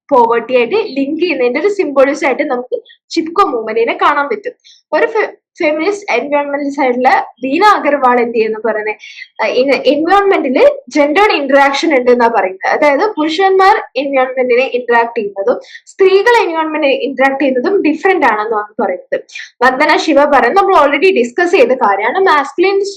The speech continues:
ഫോറസ്ട്രി അല്ലെങ്കിൽ കൊളോണിയൽ ഫോറസ്ട്രി എന്ന് പറയുന്നത് എന്താണ്?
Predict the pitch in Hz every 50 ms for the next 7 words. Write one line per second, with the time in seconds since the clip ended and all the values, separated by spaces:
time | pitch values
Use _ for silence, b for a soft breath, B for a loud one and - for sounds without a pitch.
0 | - 294 240 214 208 208 202 208 - - 170 - B B B B B - 302 339
1 | 330 381 381 392 359 269 254 269 269 302 349 370 403 427 415 415 311 254 220 208
2 | 220 - - - 269 240 247 247 247 240 208 214 208 214 214 214 214 214 208 208
3 | 202 196 202 - - - - - -